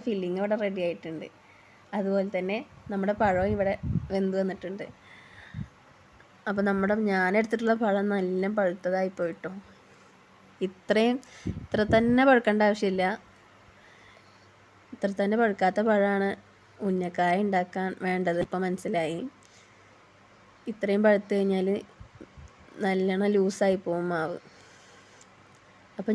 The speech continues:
ഞാൻ ആ ചൂടോടെ തന്നെ അത് കുഴച്ചെടുത്തിട്ടുണ്ട്. ഇപ്പോൾ ഇതുപോലെ നമുക്ക് കുഴച്ചെടുത്തിട്ട് കയ്യിൽ എണ്ണയോ വെള്ളമോ എന്തേലും ആക്കിയിട്ട് നമുക്കത് ഉരുട്ടിയെടുക്കാം.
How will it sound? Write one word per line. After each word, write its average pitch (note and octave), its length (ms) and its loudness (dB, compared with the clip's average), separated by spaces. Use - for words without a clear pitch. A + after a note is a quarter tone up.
ഞാൻ G#3+ 160 2
ആ - 20 2
ചൂടോടെ G3 400 4
തന്നെ F#3+ 260 0
അത് G3+ 160 -4
കുഴച്ചെടുത്തിട്ടുണ്ട്. F#3 920 -2
ഇപ്പോൾ G3+ 300 -2
ഇതുപോലെ F#3+ 640 -2
നമുക്ക് G3 320 0
കുഴച്ചെടുത്തിട്ട് G3 760 0
കയ്യിൽ F#3+ 360 0
എണ്ണയോ F#3+ 400 0
വെള്ളമോ F#3 340 2
എന്തേലും F3 400 0
ആക്കിയിട്ട് F#3+ 440 -4
നമുക്കത് F#3 400 -4
ഉരുട്ടിയെടുക്കാം. F#3+ 680 -6